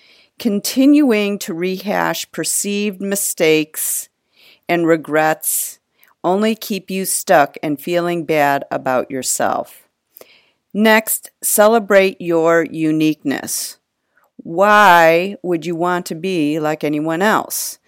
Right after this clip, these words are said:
Make a list of how you are different from those around you.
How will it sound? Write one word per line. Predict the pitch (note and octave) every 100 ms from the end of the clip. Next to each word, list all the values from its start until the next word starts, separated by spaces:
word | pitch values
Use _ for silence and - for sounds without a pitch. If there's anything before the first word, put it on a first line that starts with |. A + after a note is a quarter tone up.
| _ -
Make | F#3+ G#3
a | A#3
list | B3 B3+ - -
of | E3
how | F3+ G#3 G3 F#3+
you | F#3+ F#3+ A3+
are | G3+
different | E3 F#3 - C#3 C#3+
from | - D#3+ D#3
those | E3 D#3 D#3+
around | D#3+ D#3+ F#3 G#3+ -
you. | B2+ A#2